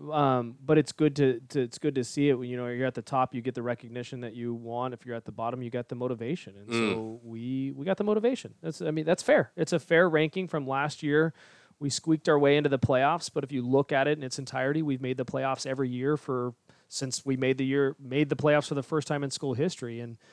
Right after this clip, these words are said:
Speaker 1: you know, covid year, we would have certainly made the playoffs with our record. It just didn't have a playoffs. And so we, uh, we set out when I took over this program with the players that were,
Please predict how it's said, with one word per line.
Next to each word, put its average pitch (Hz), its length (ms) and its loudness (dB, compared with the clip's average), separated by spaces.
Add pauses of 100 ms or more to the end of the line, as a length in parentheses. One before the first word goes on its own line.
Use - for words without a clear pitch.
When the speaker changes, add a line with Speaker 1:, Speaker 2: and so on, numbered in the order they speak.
(220)
Speaker 1:
you 139 80 -6
know, 123 100 -4
covid 135 360 0
year, 135 200 0
we 135 120 0
would 127 140 -2
have 120 80 -6
certainly 131 340 -4
made 127 180 -4
the 123 60 -4
playoffs 127 460 -2
with 127 140 -8
our 127 160 0
record. 127 400 -2
It 135 80 -6
just 123 200 -8
didn't 123 180 -10
have 143 200 0
a 110 80 -6
playoffs. 120 440 -10
And 127 80 -14
so 127 200 -4 (360)
we, 151 520 4
uh, 135 440 2 (200)
we 147 160 0
set 151 240 4
out 147 240 6
when 139 140 -4
I 139 320 -4
took 147 180 -4
over 139 180 0
this 139 140 0
program 143 420 -2
with 135 140 -4
the 127 80 -6
players 135 440 0
that 131 120 -4
were, 131 320 -4